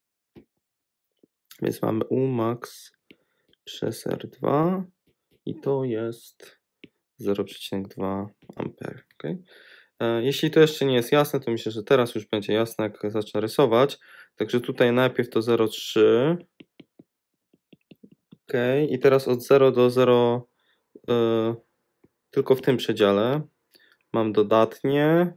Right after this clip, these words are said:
w, w okresie, później się okres, e, ponawia, więc mam tutaj i tutaj. Tylko tutaj mam różne od zera. Więc tutaj mamy, proszę, kształt jak, e, napięcia, więc też mam sinusa, ale inną amplitudę.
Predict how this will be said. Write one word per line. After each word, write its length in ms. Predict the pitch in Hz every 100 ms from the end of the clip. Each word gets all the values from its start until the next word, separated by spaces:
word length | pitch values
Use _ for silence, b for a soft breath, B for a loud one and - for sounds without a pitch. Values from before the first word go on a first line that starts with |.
| _
w, 340 | _ - -
w 40 |
okresie, 480 | 113 - 120 117 156
później 340 | 156 131 127 117
się 140 | 120
okres, 420 | 110 - 113 - b b b b b _ -
e, 200 | 110 110
ponawia, 440 | - 120 120 117
więc 240 | 107 104
mam 160 | - 101
tutaj 500 | - 127 120 117 -
i 80 | 104
tutaj. 380 | - - - -
Tylko 220 | - 117
tutaj 260 | 113 107 104
mam 180 | 98
różne 260 | 98 104 101
od 100 | 95
zera. 420 | 98 98 107 160 180 _ _ _ _ - _ _ _ _ _ _ _ B B B _
Więc 240 | 104 113 -
tutaj 280 | _ 117
mamy, 380 | 110 110 107 107 -
proszę, 280 | - - -
kształt 720 | - - 127 117 110 - - _ _ _ _ _ -
jak, 600 | - 104 117 113 113 - -
e, 260 | 107 110 104
napięcia, 720 | 110 110 156 147 143 120 117
więc 160 | 117
też 200 | 131 156
mam 120 | 123
sinusa, 520 | 113 - 110 120 165 147
ale 240 | 131 123
inną 360 | 117 117 120 117
amplitudę. 640 | 113 127 127 120 95 98